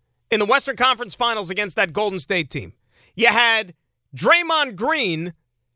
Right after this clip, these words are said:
kick one of his teammates, Steven Adams, in the you-know-what in that series. And then five minutes after the series is over, when Oklahoma City with Durant chokes away the last three games,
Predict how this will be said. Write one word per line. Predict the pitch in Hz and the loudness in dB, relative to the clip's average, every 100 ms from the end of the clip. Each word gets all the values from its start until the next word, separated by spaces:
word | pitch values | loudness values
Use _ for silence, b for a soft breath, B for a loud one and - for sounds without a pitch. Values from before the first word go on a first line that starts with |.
| _ _ _ _ _ - | _ _ _ _ _ -4
kick | - 302 349 269 | 4 6 4 -2
one | 285 285 | 0 2
of | 254 | 2
his | 262 196 | 0 -4
teammates, | - 302 311 202 156 - - - | -4 -2 0 0 0 -4 -10 -8
Steven | - 294 285 269 | -2 0 2 4
Adams, | 285 269 226 196 | 2 2 -2 -6
in | 220 | -6
the | |
you-know-what | 233 269 262 247 285 180 _ | -4 0 0 2 2 0 _
in | 254 269 | -6 0
that | 254 - | 0 -2
series. | 294 247 113 - - _ _ _ _ _ _ _ _ _ 240 | -2 -2 -2 -10 -18 _ _ _ _ _ _ _ _ _ 4
And | |
then | 240 | 4
five | - 294 311 | 4 2 2
minutes | 311 285 | -2 0
after | 277 269 269 | 0 0 -6
the | 247 | -6
series | 277 269 226 | -4 -2 -4
is | 220 | 0
over, | 269 294 202 196 | 2 2 0 -2
when | 220 214 226 | -2 0 0
Oklahoma | 269 269 262 | 0 -2 -4
City | 240 277 254 | -4 -2 -2
with | 202 262 | 0 -2
Durant | 330 320 220 190 - _ _ _ - | 0 2 4 2 -2 _ _ _ -6
chokes | - 285 311 - | 2 2 2 -4
away | 277 269 262 | 0 2 2
the | 240 | 0
last | 240 262 - | 0 0 0
three | 254 254 | -6 -4
games, | 240 311 233 190 214 | 0 2 2 0 -8